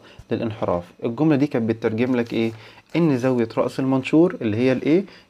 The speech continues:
كانت بتساوي اتنين في زاوية الانكسار، ال A بتساوي اتنين في زاوية الانكسار، أو زاوية الانكسار لوحدها، عايزها في طرف لوحدها، هتساوي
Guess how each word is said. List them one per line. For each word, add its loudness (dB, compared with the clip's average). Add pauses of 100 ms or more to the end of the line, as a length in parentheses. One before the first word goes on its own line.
كانت -6
بتساوي -2
اتنين 0
في -6
زاوية 2 (100)
الانكسار، -8 (380)
ال -6
A 6
بتساوي 4
اتنين -2
في -6
زاوية 2
الانكسار، -6 (160)
أو 8
زاوية 6
الانكسار -2 (720)
لوحدها، 2
عايزها 2
في -8
طرف -4
لوحدها، 0 (300)
هتساوي 2